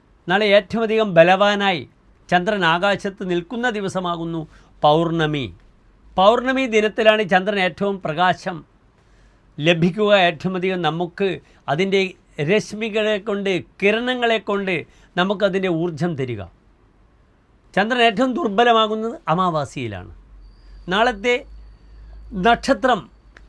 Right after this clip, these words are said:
ഉദയം വരെ, കാലത്ത് ആറ് പത്ത് വരെ വെളുത്തപക്ഷത്തിലെ ശക്തമായ ചോതി നക്ഷത്രവും, അത് കഴിഞ്ഞാൽ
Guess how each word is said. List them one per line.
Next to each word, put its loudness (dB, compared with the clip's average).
ഉദയം 4
വരെ, 4
കാലത്ത് 4
ആറ് 2
പത്ത് -4
വരെ 0
വെളുത്തപക്ഷത്തിലെ 0
ശക്തമായ 0
ചോതി -4
നക്ഷത്രവും, -10
അത് -2
കഴിഞ്ഞാൽ 0